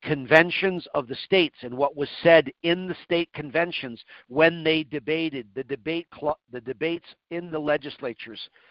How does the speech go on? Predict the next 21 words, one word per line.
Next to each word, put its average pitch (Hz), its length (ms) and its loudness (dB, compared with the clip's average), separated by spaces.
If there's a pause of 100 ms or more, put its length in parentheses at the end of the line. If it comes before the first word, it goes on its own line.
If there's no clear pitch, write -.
(140)
are 131 140 -2
profound 160 680 0
historical 127 640 -8
study. 113 460 -4 (540)
Um, 117 400 -2
that's 123 300 -6
been 131 160 0
a, 107 380 -10
a 139 40 -2
great 147 340 -4
blessing 123 480 -4
to 123 80 -8
me 123 240 -2
in, 117 120 -4
in, 120 300 -8
in 123 280 -8
my 131 340 6
understanding 131 560 0
of 117 60 -8
trying 131 440 -2
to 120 200 -2